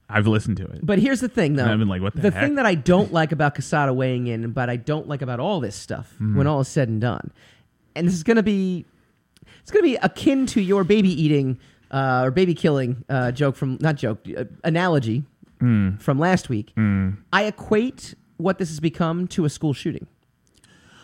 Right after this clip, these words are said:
Speaker 1: Well,
Speaker 2: I
Speaker 1: how, wait a minute.
Speaker 2: And I'm gonna tell you
Speaker 1: <laughs>
Speaker 2: why.
Speaker 1: How is that any better?
Speaker 2: Because the school shooting, part of the psychosis that goes into a school shooting is, "I'm gonna do the most heinous and worst thing possible so that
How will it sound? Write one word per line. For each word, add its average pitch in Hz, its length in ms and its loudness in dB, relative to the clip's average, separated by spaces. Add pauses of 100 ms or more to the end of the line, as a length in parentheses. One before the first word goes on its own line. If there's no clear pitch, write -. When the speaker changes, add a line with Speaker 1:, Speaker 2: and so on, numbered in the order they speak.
(800)
Speaker 1:
Well, 165 120 8
Speaker 2:
I 180 40 12
Speaker 1:
how, 247 280 10
wait 214 180 10
a 180 60 10
minute. 113 300 4 (120)
Speaker 2:
And 196 220 8
I'm 202 60 12
gonna 196 200 10
tell 208 260 6
you - 20 6
Speaker 1:
<laughs> 156 40 2
Speaker 2:
why. 190 360 4 (160)
Speaker 1:
How 269 180 8
is 269 140 -6
that 254 140 4
any 220 200 2
better? 175 480 4
Speaker 2:
Because 240 420 4
the 220 160 4
school 277 440 -2
shooting, 156 640 0 (500)
part 220 360 2
of 196 80 -4
the 175 80 -2
psychosis 175 640 -2
that 165 80 -2
goes 151 180 0
into 147 100 0
a 127 40 2
school 120 220 -8
shooting 131 340 -8
is, 101 160 -8 (100)
"I'm 170 140 0
gonna 202 160 -4
do 180 140 -6
the 151 100 -4
most 143 220 -6
heinous 220 580 -4 (280)
and 135 240 0
worst 170 380 0
thing 170 240 0
possible 151 720 -4 (220)
so - 140 2
that - 120 2